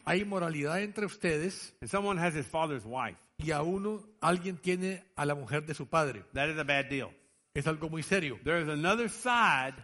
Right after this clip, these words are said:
Speaker 1: Hay otro lado
Speaker 2: to dealing with problems
Speaker 1: de cómo lidiar con los problemas
Speaker 2: in the church.
Speaker 1: en la iglesia.
Speaker 2: Do you think it's okay
Speaker 1: ¿Crees que está bien
Speaker 2: for somebody to be shacked up with their father's wife?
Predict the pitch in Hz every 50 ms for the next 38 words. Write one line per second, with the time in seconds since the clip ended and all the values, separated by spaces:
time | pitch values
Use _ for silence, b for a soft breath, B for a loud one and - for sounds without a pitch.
0 | - _ - 151 170 196 208 196 226 220 202 185 165 151 147 156 175 233 - -
1 | 175 170 135 120 156 196 226 220 214 202 190 160 156 127 131 135 165 175 175 165
2 | - - - - _ _ _ _ _ _ _ _ _ _ _ _ _ _ _ _
3 | - 190 202 190 175 143 123 101 90 90 - - - 151 147 - - 160 170 180
4 | 175 160 147 151 147 143 - 160 160 151 135 - - 143 139 156 165 151 131 113
5 | - - - 170 196 196 185 175 - - 196 170 127 - - - - 151 151 147
6 | 147 143 135 156 175 165 - 135 117 98 - _ - 143 175 196 170 214 226 202
7 | 220 226 214 208 190 208 214 - 202 165 139 135 170 202 - - - - - 160
8 | 175 175 170 - 156 - - - 151 147 156 160 170 190 220 277 - - 156 143
9 | - 196 196 190 180 185 180 180 175 165 151 165 160 139 - - 175 170 175 -
10 | - 160 165 170 160 151 139 143 139 127 - 160 156 151 151 147 123 139 143 131
11 | 113 101